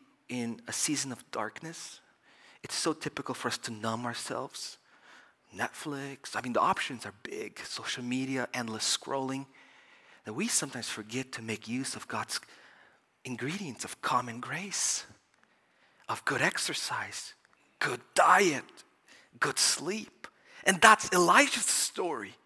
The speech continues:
Uh, the second thing under this first topic, first line, is community. Um,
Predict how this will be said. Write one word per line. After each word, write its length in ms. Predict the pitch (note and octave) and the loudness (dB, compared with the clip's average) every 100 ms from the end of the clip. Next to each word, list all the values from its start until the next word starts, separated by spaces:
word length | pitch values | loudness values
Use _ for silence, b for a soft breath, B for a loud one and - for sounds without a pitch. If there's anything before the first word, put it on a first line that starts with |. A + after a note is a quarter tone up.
| _ _ b b b b b b b - | _ _ b b b b b b b 2
Uh, 120 | C3 B2+ | 2 4
the 100 | D3 | 6
second 340 | - G3 F3+ | 8 8 4
thing 360 | - D#3 B2+ B2 - _ C3+ | 0 -2 -4 -12 -20 _ 4
under 380 | B2 A2+ A#2+ | 6 4 2
this 260 | A#2+ A#2 - | 2 -4 -4
first 340 | - A2+ - | -6 -6 -6
topic, 500 | - - - A#2 - - | -6 -6 -4 -6 -8 -18
first 400 | - - A2+ - | -16 -10 -6 -6
line, 340 | G2+ G2+ A#2 D3+ B B B B B B B _ | -6 -8 -8 -12 B B B B B B B _
is 200 | B2 - | -4 -2
community. 720 | - - C3 A2+ A#2 G2 E2 - _ _ _ _ _ _ _ _ _ _ _ B B B B B B - | -2 -6 -4 -4 -4 -8 -14 -18 _ _ _ _ _ _ _ _ _ _ _ B B B B B B -4
Um, 400 | G#2+ G#2 G2+ | -2 -2 -6